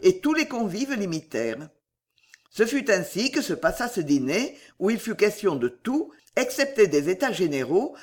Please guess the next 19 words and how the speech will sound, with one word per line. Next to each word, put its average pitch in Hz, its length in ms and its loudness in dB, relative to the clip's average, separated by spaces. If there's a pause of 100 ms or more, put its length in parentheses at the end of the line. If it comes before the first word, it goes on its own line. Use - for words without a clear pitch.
(120)
pour 190 140 2
lesquels 233 520 2
tout 302 120 2
ce 294 140 -4
monde 226 320 -4
était - 180 0
réuni. 135 600 0 (840)
Après 302 260 0
le 214 120 0
dîner, 156 560 -2
il 202 200 -2
y 190 100 0
eut 151 160 4
jeu 180 260 -2
dans 247 160 -2
le 139 120 2
grand 190 220 -4
salon 247 320 -2
d'honneur. 135 640 -4